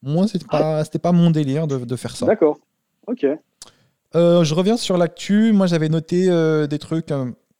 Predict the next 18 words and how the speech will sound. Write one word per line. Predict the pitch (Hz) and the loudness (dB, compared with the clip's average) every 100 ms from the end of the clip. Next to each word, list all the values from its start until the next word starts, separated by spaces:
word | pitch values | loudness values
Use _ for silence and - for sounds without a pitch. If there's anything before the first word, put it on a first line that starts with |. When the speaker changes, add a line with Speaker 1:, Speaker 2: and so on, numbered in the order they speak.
| - | -18
Speaker 1:
qui | - | -16
s'étaient | - 147 | -6 -2
passés. | 143 139 151 165 175 - _ _ _ _ _ - | 0 -2 0 0 0 -6 _ _ _ _ _ -8
Je | |
sais | - | -4
pas | 151 | -2
si | 165 156 | -2 -2
t'as | 151 | -4
suivi | - 160 147 160 | -2 -4 -4 -2
le | 147 | -2
racisme | 139 135 156 151 | -2 -4 -6 -6
avec | 131 127 | -6 -6
Pepita, | 139 - - 139 135 - _ _ _ _ - | -8 -8 -4 -4 -4 -10 _ _ _ _ -18
sur, | - 143 | -10 -2
Speaker 2:
Ouais. | 139 135 | 2 2
Speaker 1:
euh, | 120 | 2
l'émission | 123 127 135 | -2 -6 -6
Pyramide. | - 131 135 151 131 | -6 -4 -2 -2 -4